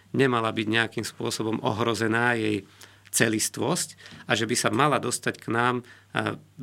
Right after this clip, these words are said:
vo veľmi rozumnej kondícii, až v takej, že by to naozaj mohla byť udalosť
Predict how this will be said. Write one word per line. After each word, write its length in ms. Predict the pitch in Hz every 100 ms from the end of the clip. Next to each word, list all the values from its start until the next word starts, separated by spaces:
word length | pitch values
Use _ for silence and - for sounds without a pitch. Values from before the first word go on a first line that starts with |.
| 117 - - -
vo 220 | 127 117
veľmi 580 | 104 135 139 127 120 107
rozumnej 540 | - 113 117 117 113 107
kondícii, 760 | 117 110 113 104 - 120 139 147 - -
až 200 | 123 -
v 80 | -
takej, 300 | 120 - 113
že 100 | 107
by 80 | 117
to 120 | 110
naozaj 340 | 113 113 110
mohla 320 | 107 107 107
byť 240 | 104 101 -
udalosť 520 | 127 113 110 104 -